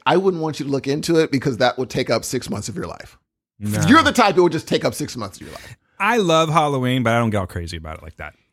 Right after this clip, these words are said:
Speaker 2: To where it's like, "Come look at my," I love it when people do it, don't get me wrong. And when, and some people do it fucking great. I don't know if
Speaker 1: Amazing.
Speaker 2: Scott Schutte <laughs> listens anymore, but that dude knows how to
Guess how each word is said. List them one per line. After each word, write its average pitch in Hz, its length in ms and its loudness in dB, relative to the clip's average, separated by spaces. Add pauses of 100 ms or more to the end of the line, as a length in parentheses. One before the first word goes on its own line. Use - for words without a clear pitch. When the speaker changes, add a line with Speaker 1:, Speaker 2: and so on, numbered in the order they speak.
(200)
Speaker 2:
To 107 80 -4
where 98 100 -4
it's - 120 -8
like, 87 220 -10
"Come 254 300 0
look 233 160 -2
at 226 80 -2
my," 196 100 -4
I 175 120 2
love 185 260 4
it 220 80 0
when 160 100 2
people 147 220 0
do 139 180 4
it, 175 60 0
don't 139 100 2
get 135 100 0
me 120 60 0
wrong. 117 380 0
And 120 180 2
when, 113 180 0
and 131 200 0
some 143 220 2
people 139 220 0
do 123 180 0
it 98 120 -4
fucking 104 420 -6
great. 104 440 -4
I 117 80 -2
don't 120 160 0
know 113 60 0
if 113 80 2
Speaker 1:
Amazing. 92 140 -4
Speaker 2:
Scott 113 200 0
Schutte 123 280 2
<laughs> - 0 -
listens 117 300 2
anymore, 110 320 2
but 95 200 -2
that 127 260 2
dude 85 340 -4 (240)
knows 104 380 2
how 98 260 2
to 90 260 -6